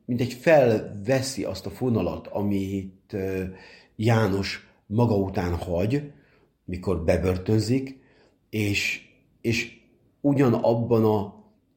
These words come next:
a szellemiségben kezdi az ige hirdetését, mint János, tehát térjetek meg, és, és higgyetek, mert elközelgett a mennyek országa.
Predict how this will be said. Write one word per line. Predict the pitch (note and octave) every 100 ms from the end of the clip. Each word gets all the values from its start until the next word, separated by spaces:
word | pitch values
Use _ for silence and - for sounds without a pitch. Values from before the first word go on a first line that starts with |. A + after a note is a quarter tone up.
| _
a | -
szellemiségben | - - D#3 D#3+ C#3 G2 G2 - G#2 F2+ E2+ G2 F#2+ F#2+ F#2+
kezdi | A#2 G#2+ G2 F2 F#2 G2 G#2 - - _ _
az | F#2 -
ige | - A#2
hirdetését, | G2 F#2+ F2 F#2 F2+ E2+ E2+ F#2 F#2 G2 - - _
mint | - D#2+
János, | G#2 G#2+ G#2+ G2+ G#2 - - _ -
tehát | D#2+ D#2 - -
térjetek | A2+ G2 F2+ F2+ -
meg, | F#2+ A2+ A2+ A#2 - _ _ _ -
és, | F#2+ F2+ - - - _ _ _ _
és | F2 F2 -
higgyetek, | B2 A#2 G2+ - F#2 F#2+ - - _ _ _ _ _ _
mert | - E2+
elközelgett | G2 F#2 G#2 E2 D#2+ D#2
a | F2+
mennyek | E2+ D2 D2
országa. | B1+ D2+ - D2 C#2+ A#1+ -